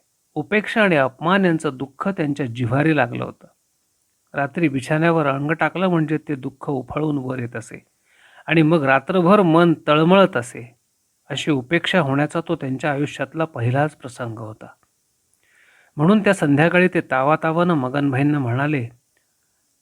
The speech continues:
"चला, आता इथे थोडा वेळसुद्धा थांबणं मला शक्य नाही." मगनभाई चाचरत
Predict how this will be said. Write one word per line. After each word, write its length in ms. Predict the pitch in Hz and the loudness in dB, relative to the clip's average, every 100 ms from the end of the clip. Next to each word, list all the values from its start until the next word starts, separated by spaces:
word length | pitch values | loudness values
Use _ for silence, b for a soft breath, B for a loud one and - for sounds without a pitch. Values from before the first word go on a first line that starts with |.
| _ - | _ 0
"चला, 280 | 147 147 - _ _ _ _ _ _ _ - | 2 2 0 _ _ _ _ _ _ _ -4
आता 200 | 147 196 | 2 4
इथे 260 | 165 190 185 | 4 4 0
थोडा 260 | - 151 202 | 0 4 6
वेळसुद्धा 460 | 226 196 196 196 190 | 6 4 0 0 0
थांबणं 300 | 160 160 156 | 0 0 0
मला 200 | 143 135 | -2 -4
शक्य 360 | - - - | -8 -10 -10
नाही." 160 | 107 98 _ _ _ _ _ _ _ _ _ _ _ _ - | -8 -10 _ _ _ _ _ _ _ _ _ _ _ _ -12
मगनभाई 500 | 131 127 143 127 139 | -8 -2 0 2 0
चाचरत 420 | 139 113 - 131 | -2 -10 -10 -12